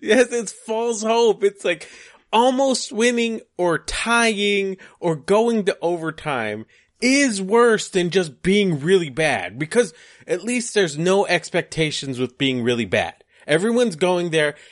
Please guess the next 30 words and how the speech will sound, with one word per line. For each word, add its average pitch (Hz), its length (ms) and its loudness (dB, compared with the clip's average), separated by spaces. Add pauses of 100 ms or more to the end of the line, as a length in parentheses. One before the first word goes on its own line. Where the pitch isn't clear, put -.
(180)
knowing 175 540 2
that 151 180 -4
losses 147 480 0
are 131 40 -8
gonna 131 220 -2
happen. 117 440 -4 (300)
Now 185 960 0
you 151 160 -6
go, 131 600 2 (120)
you 135 140 -16 (160)
flip 202 260 0
the 160 140 -6
channel, 151 600 0 (180)
and 175 180 0
your 185 120 2
heart 233 380 0
just - 220 -6
gets 147 240 -6
ripped 147 300 -2
out 127 180 2
because 156 300 -8
you 180 100 -4
have 160 180 -4
some 254 680 -2
<laughs> - 0 -
kind 214 640 0
of 160 200 -8
inkling 220 600 0
of 180 220 -2
hope 240 600 0